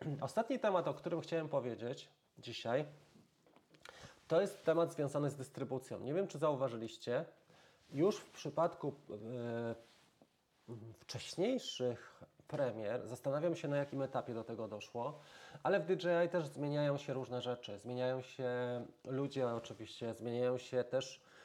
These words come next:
układy i też sposób sprzedaży, sposób dystrybucji. To, co można zauważyć, to pierwsza rzecz. E, szereg youtuberów, tych większych, takich jak u nas, nie wiem, Gonciarz czy Klawiter, dostają drony.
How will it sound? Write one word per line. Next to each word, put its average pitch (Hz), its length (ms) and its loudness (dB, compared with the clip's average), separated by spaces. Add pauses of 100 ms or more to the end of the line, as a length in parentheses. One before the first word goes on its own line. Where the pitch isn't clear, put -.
(360)
układy 165 720 6
i - 100 -2
też 165 180 2
sposób 170 500 0
sprzedaży, 165 720 2
sposób 143 360 -8
dystrybucji. 135 960 -4 (300)
To, 185 100 4
co 190 140 4
można 160 260 4
zauważyć, 139 720 2
to 120 100 -4
pierwsza 147 420 2
rzecz. 113 380 0 (440)
E, 107 540 -4
szereg 202 320 2
youtuberów, 170 600 4
tych - 180 -6
większych, 147 800 0
takich - 340 -4
jak 123 220 0
u 127 100 -2
nas, 120 320 -4
nie 120 100 -4
wiem, 107 260 -6
Gonciarz 131 800 0
czy 113 160 -6 (500)
Klawiter, 131 580 0 (420)
dostają 147 600 2
drony. 110 400 -2